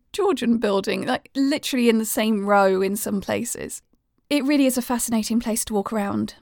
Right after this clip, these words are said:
It was one of those occasions where it made me reflect upon how much my life has changed. When I was walking back, I took a different route back, and I happened to walk past a building which, oh,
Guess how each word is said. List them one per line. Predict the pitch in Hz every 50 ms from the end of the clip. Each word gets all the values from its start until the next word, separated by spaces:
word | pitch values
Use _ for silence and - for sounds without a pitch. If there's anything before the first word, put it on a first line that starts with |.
| _ _ _ _ _ -
It | 302 254
was | 302 269
one | 311 311 311
of | 349 -
those | 359 320 311 294 -
occasions | 262 - - 269 262 262 247 254 240 226 226 - -
where | 226 220 226 220 220 214 214 220 - - _ _ _ _ _ _ _ _ _ _ _ _ _ -
it | 254 254 240 - - _ -
made | 247 240 254 247 254 240 247
me | 247 240 233
reflect | 226 226 - - - 254 254 - - -
upon | - - 220 220 214
how | 214 214 220
much | 220 214 - -
my | - 214 208 208
life | 202 214 220 254 240 -
has | - 208 - -
changed. | - - 214 220 233 233 233 240 - - - - _ _ _ _ _ _ _
When | - 240 247
I | 247
was | 247 233 226 -
walking | 247 240 240 - 240
back, | 233 247 226 220 240 -
I | 208
took | 208 - 233
a | - 208
different | - 254 - - 220 -
route | 214 202 202 -
back, | - 202 - - - - - - _ _ _ -
and | 233 226 220 220 220 214 214 214 - - - - _ _
I | - 226 214 214 208 202 208 220
happened | - - 277 277 - 254 226 226 220 233
to | - 240 240 240 247 240 - _
walk | - 233 240 - - -
past | - - 262 254 247 233 - - - - - -
a | 226
building | - 226 233 247 262 240 240 220 208 208 202 202 - - -
which, | 247 - - _ - - - - -
oh, | 277 269 277 254 233 226 226 226 -